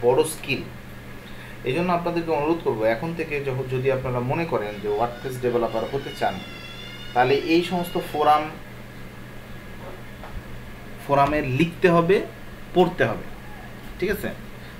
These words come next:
মাঝে মাঝে ফোরাম পড়লেন আপনি, এই যে scrolling issue, save resume অ্যাড অন, হ্যাঁ? আচ্ছা, এখানে একজন একটা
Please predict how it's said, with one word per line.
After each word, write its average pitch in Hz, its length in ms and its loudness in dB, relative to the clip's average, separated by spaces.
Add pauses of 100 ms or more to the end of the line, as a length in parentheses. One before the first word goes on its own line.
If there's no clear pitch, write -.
মাঝে 147 200 6
মাঝে 170 180 6
ফোরাম 160 380 6
পড়লেন 131 320 4
আপনি, 104 240 -2
এই 107 60 2
যে 127 120 0
scrolling 127 520 4
issue, 120 200 0 (140)
save 123 200 4 (160)
resume 113 340 2
অ্যাড 110 160 2
অন, 107 140 0 (500)
হ্যাঁ? 226 160 -4 (2000)
আচ্ছা, - 240 -4
এখানে 147 260 2
একজন 135 160 0
একটা 131 140 0